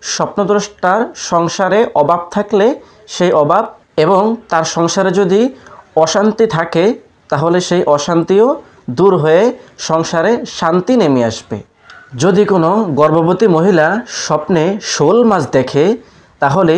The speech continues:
এই স্বপ্নের ব্যাখ্যা হবে স্বপ্নদ্রষ্টার মনের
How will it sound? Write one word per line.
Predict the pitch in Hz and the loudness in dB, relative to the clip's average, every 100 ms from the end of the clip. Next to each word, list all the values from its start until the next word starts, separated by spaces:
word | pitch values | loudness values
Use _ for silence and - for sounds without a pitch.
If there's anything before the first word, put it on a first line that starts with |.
| 208 190 | 2 0
এই | 190 | 0
স্বপ্নের | - - 185 196 151 | -2 -4 -2 -2 -2
ব্যাখ্যা | 147 - 185 | -4 -4 0
হবে | 196 175 190 262 - _ _ _ - - | 0 2 2 0 -4 _ _ _ -10 -4
স্বপ্নদ্রষ্টার | 165 - 202 208 208 - 196 202 285 - - _ 151 | -4 -2 0 0 -2 -4 -2 -2 -2 -8 -20 _ 0
মনের | 208 240 247 | 2 2 2